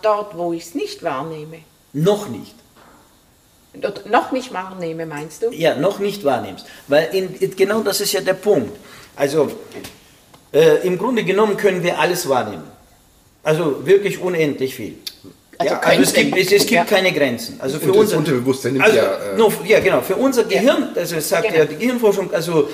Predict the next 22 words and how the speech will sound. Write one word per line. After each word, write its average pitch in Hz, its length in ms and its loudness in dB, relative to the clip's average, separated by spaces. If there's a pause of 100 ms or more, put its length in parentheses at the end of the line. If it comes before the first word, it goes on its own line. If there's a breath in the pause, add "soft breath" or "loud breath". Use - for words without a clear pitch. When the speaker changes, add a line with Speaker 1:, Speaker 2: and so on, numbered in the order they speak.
(140 loud breath)
Speaker 2:
unser 190 200 2
Gehirn 175 320 2
ist 180 140 -2
ja 156 100 2
mega, 151 440 2
mega, 143 320 -2
mega 214 300 2
und 165 300 -2
wir 175 120 -2
nutzen 190 400 -2
ja 147 100 6
jetzt 190 400 2
also 151 220 0
nur 160 160 -4
so 156 160 -6
viel 156 160 -6
Potenzial 143 580 0
von 131 160 -8
unserem 131 380 -4
Gehirn 143 300 -4
überhaupt. 156 580 -2
Speaker 1:
Ja. 165 80 -8